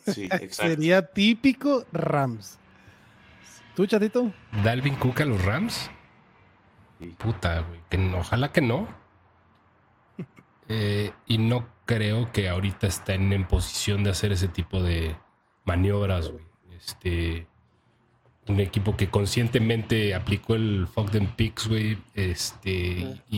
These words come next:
Speaker 3: y, y decidieron acelerar de alguna u otra manera el proceso de reconstrucción con el dolor que ello conlleva.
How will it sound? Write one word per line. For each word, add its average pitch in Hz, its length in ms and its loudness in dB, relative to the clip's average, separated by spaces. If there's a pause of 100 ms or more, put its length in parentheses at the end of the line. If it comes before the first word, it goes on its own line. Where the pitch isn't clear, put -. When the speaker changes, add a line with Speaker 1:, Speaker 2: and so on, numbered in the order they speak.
Speaker 3:
y, 110 220 0
y 117 120 -2
decidieron 117 680 2 (440)
acelerar 104 840 0
de 98 120 0
alguna 107 260 0
u 104 60 0
otra 107 200 0
manera 101 200 2
el 110 80 -2
proceso 98 420 0
de 104 100 0
reconstrucción 95 680 -4
con 92 200 0
el 90 120 0
dolor 95 340 0
que 104 140 0
ello 101 240 0
conlleva. 101 500 -2